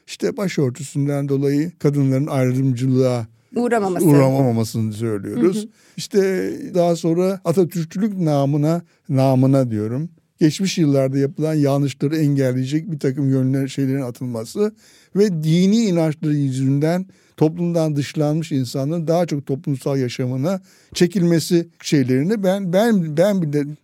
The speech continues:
Speaker 1: yönetime gelsem yapabilirdim diyerek ak Parti'ye destek verdim açıkçası. Ama ondan sonra ortaya çıkan ak Parti'de başka bir niyetin ortaya çıktı. O niyet bana uymuyor.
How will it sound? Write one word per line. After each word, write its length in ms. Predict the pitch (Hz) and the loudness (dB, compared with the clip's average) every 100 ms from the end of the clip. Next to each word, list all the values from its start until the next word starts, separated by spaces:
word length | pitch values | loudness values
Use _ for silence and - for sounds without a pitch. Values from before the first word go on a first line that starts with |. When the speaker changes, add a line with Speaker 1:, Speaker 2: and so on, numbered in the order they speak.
| - | 0
Speaker 1:
yönetime 420 | 151 156 165 160 | 4 4 2 0
gelsem 460 | 147 139 147 220 208 | 0 0 0 -2 2
yapabilirdim 760 | 170 175 170 175 180 131 110 | 2 2 0 2 0 0 -4
diyerek 280 | 127 135 117 | -4 -4 -4
ak 200 | 226 220 | -4 -4
Parti'ye 380 | 160 131 123 220 | -2 -4 -4 -6
destek 440 | 214 180 190 175 175 | -4 -4 -8 -6 -2
verdim 380 | 185 180 143 | 0 0 -2
açıkçası. 600 | 110 104 - 123 - - - _ _ - | -6 -8 -12 -14 -14 -18 -20 _ _ -4
Ama 180 | 160 175 | 2 4
ondan 320 | 180 180 226 | 4 4 2
sonra 240 | 226 175 147 | 2 2 2
ortaya 300 | 131 143 131 | 2 -2 -4
çıkan 240 | - 151 | -4 -4
ak 240 | 139 135 | -4 -6
Parti'de 580 | - 127 131 165 180 196 185 _ - | -6 -6 -6 -8 -6 -6 -10 _ -4
başka 360 | 139 - 196 | -2 0 0
bir 60 | 165 | 2
niyetin 360 | 143 123 127 | 2 0 -2
ortaya 380 | 123 107 110 110 | -6 -6 -6 -8
çıktı. 460 | 104 - - 202 - _ _ _ _ - | -8 -16 -12 -10 -12 _ _ _ _ -2
O 120 | 185 | 0
niyet 280 | 151 135 120 | 2 2 0
bana 180 | 139 151 | -2 0
uymuyor. 520 | 180 165 123 101 - | 2 4 2 0 -6